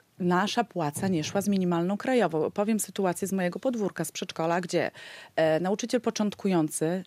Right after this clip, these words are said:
nie dostał w styczniu minimalnej krajowej. Dostał później siedem, nie wiem ile złotych, nie będę kłamała, na konto, żeby dorównać do minimalnej krajowej. Nauczyciel po pięciu latach studiów z wykształceniem magistra, będący, y, osobą odpowiedzialną za życie swoich wychowanków, tak? To jest bardzo odpowiedzialny zawód,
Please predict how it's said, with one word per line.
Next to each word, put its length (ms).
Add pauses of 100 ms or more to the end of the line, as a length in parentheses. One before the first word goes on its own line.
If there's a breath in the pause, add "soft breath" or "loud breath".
nie 160
dostał 360
w 60
styczniu 380
minimalnej 520
krajowej. 500
Dostał 300
później 260
siedem, 340
nie 120
wiem 140
ile 180
złotych, 340
nie 80
będę 240
kłamała, 520 (280 loud breath)
na 120
konto, 540 (120)
żeby 220
dorównać 720 (280)
do 80
minimalnej 480
krajowej. 480 (320 loud breath)
Nauczyciel 580
po 200
pięciu 300
latach 240
studiów 380
z 40
wykształceniem 560
magistra, 500 (460 loud breath)
będący, 640 (160)
y, 160
osobą 340
odpowiedzialną 580
za 160
życie 240
swoich 320
wychowanków, 580
tak? 220
To 80
jest 120
bardzo 220
odpowiedzialny 560
zawód, 400